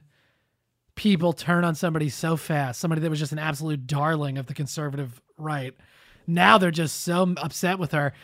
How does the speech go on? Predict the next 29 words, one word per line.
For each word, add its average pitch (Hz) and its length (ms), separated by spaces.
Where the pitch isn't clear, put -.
And 202 100
I 202 80
sent 240 240
you 214 160
and 196 100
Matt, 196 260
Joey, 160 400
an, 156 160
an 156 180
article 165 460
that 147 80
I 147 40
was 139 100
like, 143 140
"This 139 140
is 139 80
your 143 100
homework." 139 480
I, 135 400
I 135 40
assume 147 300
you 143 60
have 139 140
some 131 100
quotes. 151 320
It's 185 100
from 202 180
Red 190 240
State, 160 400